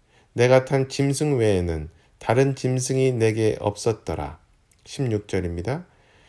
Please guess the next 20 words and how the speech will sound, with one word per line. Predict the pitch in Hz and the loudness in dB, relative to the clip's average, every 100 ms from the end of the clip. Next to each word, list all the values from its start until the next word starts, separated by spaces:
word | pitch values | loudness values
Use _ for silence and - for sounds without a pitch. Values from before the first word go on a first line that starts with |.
| _ _ | _ _
"치리자들은 | - 170 170 160 156 151 151 143 113 | -4 -2 4 4 4 6 4 4 4
내가 | 117 117 123 - | 4 6 4 2
어디에 | - 120 131 143 131 127 | 2 2 4 4 4 4
가서 | 127 101 - 120 117 | 2 -2 0 2 2
무엇을 | 104 117 135 139 147 | 0 2 4 4 2
하였는지 | 139 139 131 123 110 101 120 135 139 - _ _ | 2 2 0 -2 -2 -4 -2 -4 -4 -12 _ _
알지 | 104 113 117 143 | 2 4 4 2
못하였고 | 120 104 127 117 - - 80 127 - _ _ _ - | 2 2 0 0 -2 -4 -4 -6 -12 _ _ _ 0
나도 | 110 143 160 | 2 4 2
그것을 | 143 139 139 - 110 123 131 _ _ | 4 6 4 4 4 2 -2 _ _
유대인들에게나 | 117 127 143 143 131 120 107 104 113 120 | -4 4 6 6 2 2 2 2 2 0
제사장들에게나 | - 107 131 135 143 135 107 98 98 95 98 117 156 - _ _ _ _ | -2 0 2 2 0 0 0 0 2 0 0 -2 -4 -14 _ _ _ _
고귀한 | - 131 143 160 170 | 0 2 4 4 4
자들에게나 | 147 127 104 82 80 76 73 123 _ _ _ _ | 0 2 0 0 -4 -6 -8 -12 _ _ _ _
치리자들에게나 | - 170 165 156 147 135 117 92 76 76 - _ _ _ | -8 -6 2 2 4 2 2 -2 -4 -10 -14 _ _ _
그 | - 135 139 135 | -2 6 6 6
일을 | 120 131 135 | 2 4 4
한 | 127 139 135 123 | 4 0 -2 -2
나머지 | 101 107 127 135 143 | -2 2 2 2 0
사람들에게 | 143 147 135 123 107 87 95 92 71 | -2 -4 -4 -4 -4 -4 -2 -4 -4